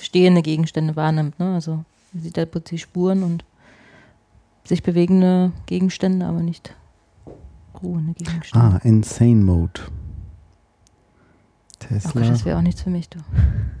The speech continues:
Speaker 2: Echt?
Speaker 1: <laughs> Nee.
Speaker 2: Voll geil. Da hat doch, da haben die doch mit Werbung gemacht.
Speaker 1: Das kenn ich, kenn gar
Speaker 2: Ziemlich,
Speaker 1: keinen.
Speaker 2: ziemlich cool. Glaub ich, mal
Speaker 1: Ich habe
Speaker 2: gucken,
Speaker 1: gar keinen
Speaker 2: was das
Speaker 1: Tesla.
Speaker 2: ist.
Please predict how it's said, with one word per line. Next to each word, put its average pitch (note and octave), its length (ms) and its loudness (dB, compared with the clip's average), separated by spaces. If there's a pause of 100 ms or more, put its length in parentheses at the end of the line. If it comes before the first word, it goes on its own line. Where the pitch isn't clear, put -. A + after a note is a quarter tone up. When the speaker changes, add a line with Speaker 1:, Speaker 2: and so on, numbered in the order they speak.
(100)
Speaker 2:
Echt? G#3 460 2
Speaker 1:
<laughs> - 120 -20
Nee. F#3 240 -4 (180)
Speaker 2:
Voll G2+ 360 -2
geil. G2+ 380 0 (560)
Da G#2+ 120 0
hat G#2+ 140 4
doch, G2 160 2
da G#2+ 120 0
haben A#2 100 6
die A#2+ 80 4
doch G#2+ 120 2
mit G2+ 200 4
Werbung A2 400 4
gemacht. G2+ 460 2 (340)
Speaker 1:
Das - 220 -10
kenn D#3+ 180 -2
ich, D#3 180 -4 (120)
kenn E3+ 200 4
gar E3 140 2
Speaker 2:
Ziemlich, A2 280 4
Speaker 1:
keinen. - 60 -10
Speaker 2:
ziemlich A2+ 360 0 (200)
cool. A2+ 300 2 (1000)
Glaub A2+ 200 0
ich, B2 160 -4
mal - 80 0
Speaker 1:
Ich - 80 -4
habe F3+ 120 4
Speaker 2:
gucken, A#2 160 4
Speaker 1:
gar - 0 -
keinen A#2 160 4
Speaker 2:
was - 40 -4
das A#2 200 0
Speaker 1:
Tesla. - 160 -12
Speaker 2:
ist. - 120 -12